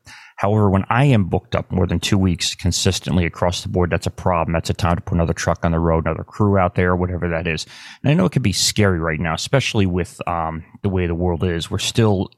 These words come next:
in a pandemic to a certain degree. Um, I'm not saying we're anywhere near to what we were. I think we've come a long way, and I think we're going to go a long way. I don't think this is, um, something that's gonna make a major variable to us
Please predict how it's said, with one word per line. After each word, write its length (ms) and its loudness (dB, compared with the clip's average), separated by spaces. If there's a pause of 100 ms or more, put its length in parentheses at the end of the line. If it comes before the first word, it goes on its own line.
(100)
in 200 4
a 60 0
pandemic 720 -2 (500)
to 120 4
a 40 0
certain 320 0
degree. 520 0 (160)
Um, 400 0
I'm 200 0
not 180 0
saying 180 2
we're 140 0
anywhere 280 0
near 180 0
to 80 -2
what 160 -2
we 80 0
were. 280 0
I 60 0
think 240 -4
we've 220 -4
come 260 0
a 100 0
long 300 0
way, 220 2
and 100 2
I 20 2
think 220 -2
we're 60 2
going 420 2
to 140 -2
go 120 -2
a 60 -2
long 260 -4
way. 120 -2
I 80 -4
don't 180 0
think 160 -4
this 180 -6
is, 200 -6 (640)
um, 260 -4
something 360 0
that's 160 -2
gonna 260 0
make 340 0
a 80 0
major 320 2
variable 540 2
to 320 0
us 120 0